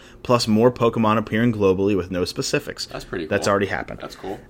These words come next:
Speaker 1: At one point five billion catches, which has also already happened, you will now get two times Stardust and even more Pokemon appearing globally, which is cool. But if we hit the gold, three billion catches,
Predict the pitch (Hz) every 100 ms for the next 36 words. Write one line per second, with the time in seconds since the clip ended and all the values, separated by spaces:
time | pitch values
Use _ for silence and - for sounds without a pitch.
0 | - 120 120 139 - 160 127 - 147 156
1 | 110 120 107 95 95 - 92 - 104 98
2 | - 104 95 82 - 80 85 85 78 78
3 | 95 113 - - - 113 117 113 117 113
4 | - 127 110 123 110 - 165 147 110 101
5 | - 113 110 117 127 143 202 202 95 -
6 | 110 98 95 82 - 98 - 101 87 90
7 | 95 82 69 - - 92 92 - - 98
8 | - - - - - 104 110 151 156 165
9 | 170 151 151 87 82 - - - - -
10 | 135 160 131 139 147 147 - 147 143 80
11 | -